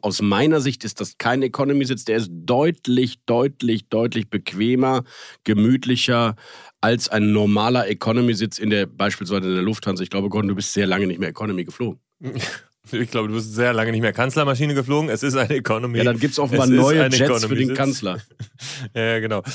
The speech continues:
Speaker 2: Also, äh, ich würde sagen, was ich hier zugestehe, ist, es ist ein, mit einem ordentlichen Leder bezogener Sitz. Der ist, äh, vielleicht besser als ein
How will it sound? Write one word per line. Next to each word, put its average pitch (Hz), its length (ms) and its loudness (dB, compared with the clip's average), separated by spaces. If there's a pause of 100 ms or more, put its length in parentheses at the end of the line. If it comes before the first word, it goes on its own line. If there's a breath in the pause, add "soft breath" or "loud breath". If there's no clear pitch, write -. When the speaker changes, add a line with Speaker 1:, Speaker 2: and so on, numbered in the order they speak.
(180 loud breath)
Speaker 2:
Also, 127 260 2
äh, 127 140 2
ich 120 240 -2
würde 135 180 0
sagen, 127 260 2
was 123 120 0
ich 113 60 -6
hier 123 100 -2
zugestehe, 127 540 0
ist, 110 200 -2
es 117 160 -6
ist 110 400 -6
ein, 107 160 0
mit 107 220 -2
einem 110 260 -2
ordentlichen 117 580 -2
Leder 117 420 2
bezogener 110 800 -2
Sitz. 113 400 -4
Der 104 260 0
ist, - 280 -6
äh, 98 180 -4
vielleicht 95 400 -6
besser 98 240 -4
als 95 280 -4
ein 90 220 -4